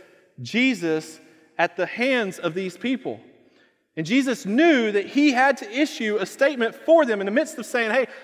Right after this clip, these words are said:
I'm fixing to leave this earth. I'm fixing to be gone from here, and here's what you're gonna do." In the midst of doing all that, he stops long enough to say, "Hey, by the way, love one another. Just as I've loved you, love one another."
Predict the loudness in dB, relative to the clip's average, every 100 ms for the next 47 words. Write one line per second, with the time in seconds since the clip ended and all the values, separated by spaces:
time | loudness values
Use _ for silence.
0 | -2 0 0 0 0 2 2 0 2 2
1 | 0 0 2 2 0 -2 -2 -2 0 -2
2 | -4 -20 -14 -2 0 0 2 4 4 0
3 | -2 0 2 2 2 0 0 0 0 0
4 | 0 0 0 -4 -8 -2 0 0 0 0
5 | 2 6 6 4 2 -4 0 4 4 2
6 | -2 0 2 0 -2 0 2 2 2 0
7 | 2 2 2 -2 -10 -20 -20 -14 2 6
8 | 8 6 0 -12 -16 -6 -4 0 -2 -2
9 | -6 -20 _ _ _ _ _ _ _ _
10 | _ _ _ _ _ _ _ _ _ -12
11 | -10 -10 -14 -12 -10 -10 -10 -12 -16 -18
12 | _ _ _ -16 -14 -16 -20 _ -20 -20
13 | -20 -20 _